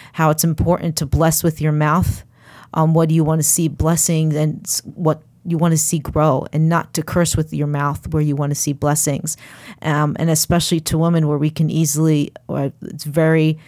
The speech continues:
I think within the world and culture, it's so easy to bash the man and things like that, but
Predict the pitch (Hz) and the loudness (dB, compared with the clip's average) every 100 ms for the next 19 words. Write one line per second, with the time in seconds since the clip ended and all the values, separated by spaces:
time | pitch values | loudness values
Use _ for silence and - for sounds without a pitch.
0 | - - 165 170 - 175 160 165 156 160 | -20 -6 0 0 0 0 2 0 0 2
1 | 156 147 165 156 160 - 151 147 - 170 | 2 2 4 4 2 0 -2 -2 0 0
2 | 165 - 151 139 - 165 156 - 160 151 | 0 2 2 2 2 2 2 2 0 2
3 | 156 147 - 165 151 143 131 165 135 135 | 0 -2 0 2 2 2 -2 -4 -4 -6
4 | - 165 160 160 156 156 151 165 156 135 | 0 2 4 6 4 4 2 4 4 4
5 | 151 151 - 156 160 - 160 | 2 0 0 0 0 -2 -4